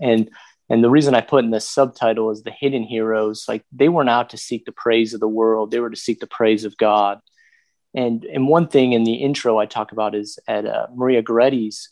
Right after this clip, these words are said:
canonization, you know, it was the first time that a mother had attended her own child's canonization. I, I can't imagine a greater feat and, and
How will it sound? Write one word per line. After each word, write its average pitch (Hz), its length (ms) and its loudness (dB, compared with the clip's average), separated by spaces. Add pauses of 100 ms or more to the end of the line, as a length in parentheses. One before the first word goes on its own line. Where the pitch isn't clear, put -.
canonization, 117 760 -2
you 107 60 -6
know, 107 120 0
it 107 40 0
was 110 120 -6
the - 60 -10
first - 340 -4
time 135 220 0
that 113 120 0
a 110 40 -6
mother 131 380 -2
had 117 160 -10
attended 113 580 -8
her 113 160 -8 (440)
own 131 160 0
child's 117 580 2
canonization. 110 680 -4
I, 104 180 -6
I 135 60 -10
can't 135 160 -2
imagine 117 360 2
a 107 60 -2
greater 113 340 0
feat 113 400 -8 (100)
and, 120 160 -8 (140)
and 117 160 -4